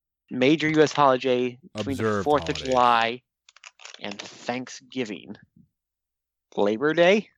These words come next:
Speaker 2: Labor Day is a correct answer.
Speaker 1: Yeah.
Speaker 2: Moving right along.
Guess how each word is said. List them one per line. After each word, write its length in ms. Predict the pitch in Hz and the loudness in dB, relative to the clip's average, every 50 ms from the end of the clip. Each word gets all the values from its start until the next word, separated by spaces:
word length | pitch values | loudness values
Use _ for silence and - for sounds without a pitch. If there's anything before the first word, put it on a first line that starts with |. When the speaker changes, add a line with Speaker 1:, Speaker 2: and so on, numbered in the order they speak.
| _ _ _ _ _ _ _ _ _ _ | _ _ _ _ _ _ _ _ _ _
Speaker 2:
Labor 360 | - 80 82 87 98 98 101 104 | -20 -20 -16 -14 -14 -12 -10 -8
Day 160 | 110 107 110 | -6 -6 -6
is 120 | 110 101 | -6 -8
a 40 | 107 | -10
correct 360 | _ - 113 117 120 113 - | _ -12 -8 -8 -8 -8 -10
answer. 460 | 110 117 139 156 - - 95 90 82 _ _ _ _ _ _ _ | -10 -10 -10 -10 -10 -12 -14 -16 -16 _ _ _ _ _ _ _
Speaker 1:
Yeah. 120 | - - - - _ - - _ _ _ _ _ _ _ 64 | -18 -18 -18 -18 _ -20 -20 _ _ _ _ _ _ _ _
Speaker 2:
Moving 520 | 67 87 98 107 117 120 131 147 139 113 | -16 -10 -6 -6 -6 -4 -4 -6 -6 -4
right 220 | 101 104 110 123 | -4 -2 -2 0
along. 680 | 131 117 104 107 123 135 117 92 80 76 76 76 76 76 | -2 -2 -4 -4 -4 -4 -4 -6 -8 -12 -16 -18 -20 -20